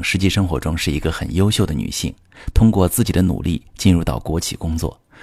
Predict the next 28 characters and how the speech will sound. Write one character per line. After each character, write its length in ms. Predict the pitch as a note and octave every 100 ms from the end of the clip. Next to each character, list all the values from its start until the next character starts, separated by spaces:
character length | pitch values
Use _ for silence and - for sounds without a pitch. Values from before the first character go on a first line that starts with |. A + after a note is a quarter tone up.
| -
收 180 | - F3
入 140 | D#3+ G2+
不 80 |
错， 360 | A#2+ - - - - -
周 160 | - A2+
末 100 | F#2+
还 140 | G#2
做 160 | - F#2
兼 240 | A2 A2
职， 320 | - C#2+ D2+ - -
让 140 | E2+
自 120 | D#2+ E2+
己 140 | E2
保 160 | - -
持 120 | -
进 200 | - F2+
步， 240 | G#2 - - _ - - - -
把 100 | E2+
家 220 | A#2 A#2
庭 160 | A2
孩 280 | G#2 - D2+
子 220 | - E2 - -
也 120 | E2
照 220 | - G2+
顾 80 | E2+
得 80 | E2+
很 180 | - E2
好。 300 | - -